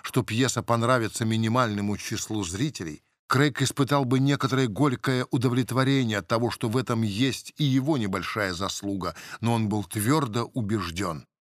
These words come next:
эта работа Бреннера обречена на полное забвение.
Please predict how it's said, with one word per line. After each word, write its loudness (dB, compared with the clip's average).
эта 2
работа -2
Бреннера -6
обречена 0
на 2
полное 0
забвение. -4